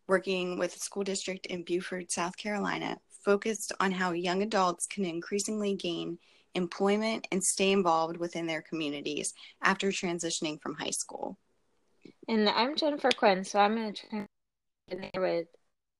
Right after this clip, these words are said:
Speaker 2: Disabilities and Special Needs, or D S N, and I work, just like Val said, to share employment first with schools, families, and providers across the state because we just need these young adults getting ready to go to work.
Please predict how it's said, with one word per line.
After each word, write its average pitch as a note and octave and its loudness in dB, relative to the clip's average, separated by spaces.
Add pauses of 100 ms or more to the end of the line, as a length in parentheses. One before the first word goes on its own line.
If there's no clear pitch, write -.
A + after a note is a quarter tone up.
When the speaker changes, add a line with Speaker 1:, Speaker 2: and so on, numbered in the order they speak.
(360)
Speaker 2:
Disabilities F#3+ 2
and A3 -2
Special F#3+ -4
Needs, F3 -6
or G3 0
D F3+ 2
S G3 0
N, D#3 0 (440)
and G#3 4
I G#3 8
work, A#3+ -2 (300)
just G3 -4
like G#3 -2
Val F#3+ 4
said, F3 -2
to F#3+ -6
share F3+ -2
employment F3+ -8
first E3+ -4
with F3+ 0
schools, F#3 0
families, F3+ -4
and F#3+ -6
providers - 0 (440)
across G3+ 4
the G3 -4
state F#3 4
because G3+ -6
we A#3 4
just A#3 -6 (100)
need G#3 -2
these G3+ 0
young G3 0
adults - -2 (120)
getting G3+ 0
ready F#3 0
to E3+ -4
go E3 -2
to E3 -2
work. D3 -4